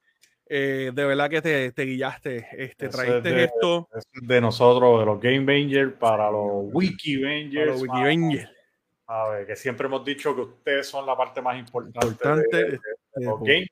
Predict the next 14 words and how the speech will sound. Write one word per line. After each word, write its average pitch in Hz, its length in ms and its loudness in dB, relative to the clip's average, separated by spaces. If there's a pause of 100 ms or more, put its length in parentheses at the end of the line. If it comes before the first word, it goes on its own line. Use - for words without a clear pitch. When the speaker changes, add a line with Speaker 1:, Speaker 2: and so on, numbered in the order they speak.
Speaker 2:
Bangers, 160 500 -2 (540)
los 110 180 -8
seguidores, 127 600 2
mano, 147 580 6
y, 123 640 -4
y 120 60 -6
ustedes 156 300 2
saben 185 220 4
que - 100 -6
siempre 156 300 -8
estamos 147 300 -2
integrados 131 440 -2
con 127 220 -8
ustedes 131 640 -4